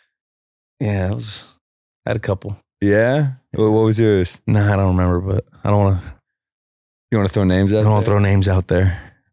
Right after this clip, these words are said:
Speaker 2: Yeah,
Speaker 1: You,
Speaker 2: Ben
Speaker 1: you know
Speaker 2: Affleck
Speaker 1: who
Speaker 2: and
Speaker 1: you're out
Speaker 2: J-Lo.
Speaker 1: there.
Speaker 2: That was, and this was, look, this is pure Boston. A lot of this is pure Boston. Facebook, Affleck, Ashley Simpson was caught lip syncing on, on S N L. And, uh, yeah, that was, she did not come back from that, I don't think. And also, by the way, you
Speaker 1: Was that,
Speaker 2: spelled
Speaker 1: was that the end?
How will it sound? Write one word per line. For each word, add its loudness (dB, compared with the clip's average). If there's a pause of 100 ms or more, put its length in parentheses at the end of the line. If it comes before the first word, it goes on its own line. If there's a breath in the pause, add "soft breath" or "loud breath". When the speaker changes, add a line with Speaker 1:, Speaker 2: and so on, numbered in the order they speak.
Speaker 2:
Yeah, 0
Speaker 1:
You, 2
Speaker 2:
Ben 0
Speaker 1:
you 0
know 0
Speaker 2:
Affleck 4
Speaker 1:
who 2
Speaker 2:
and 0
Speaker 1:
you're 0
out -2
Speaker 2:
J-Lo. 2
Speaker 1:
there. 2
Speaker 2:
That 0
was, 0 (120)
and 2
this -2
was, -2
look, -2
this -2
is 0
pure -2
Boston. -2
A 0
lot 0
of -4
this -2
is 0
pure -2
Boston. -2
Facebook, -2
Affleck, 0 (540 loud breath)
Ashley 0
Simpson 0
was 2
caught -2
lip 0
syncing 0
on, 0
on 0
S -2
N 2
L. 0 (480 loud breath)
And, 2
uh, 2
yeah, 2
that 0
was, -2 (440)
she -2
did 2
not 0
come 0
back 0
from 0
that, 2
I 0
don't 0
think. -2
And 0
also, 0
by 0
the 0
way, 2
you 2
Speaker 1:
Was 2
that, 0
Speaker 2:
spelled 0
Speaker 1:
was 0
that -2
the -2
end? 0